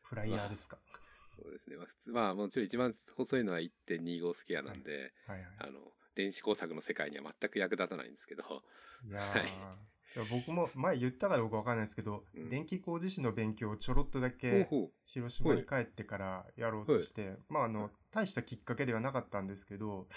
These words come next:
Speaker 2: はい。
Speaker 1: あのー、まあ、僕、あの、実家で、あの、アパートの、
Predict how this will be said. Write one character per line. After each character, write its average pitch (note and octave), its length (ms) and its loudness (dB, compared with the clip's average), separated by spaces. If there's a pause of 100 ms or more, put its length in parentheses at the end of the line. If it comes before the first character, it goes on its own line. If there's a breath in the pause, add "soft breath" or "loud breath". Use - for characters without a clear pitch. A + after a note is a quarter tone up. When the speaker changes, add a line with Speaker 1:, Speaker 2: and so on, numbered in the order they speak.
(160 loud breath)
Speaker 2:
は B2+ 80 2
い。 D#2 100 -4
Speaker 1:
あ C3+ 140 -4
の A#2+ 760 0 (360)
ー、 D3+ 40 -12
ま C#3 80 -4
あ、 - 40 -2
僕、 B2 260 -4
あ A#2+ 60 0
の、 A#2+ 240 -4
実 B2 280 -8
家 D#3+ 160 -2
で、 D#3+ 360 0
あ D3 180 -2
の、 C#3 320 -6
ア C3+ 100 -6
パ F#3 180 2
ー D#3 80 -2
ト A#2 120 -2
の、 G2+ 340 -2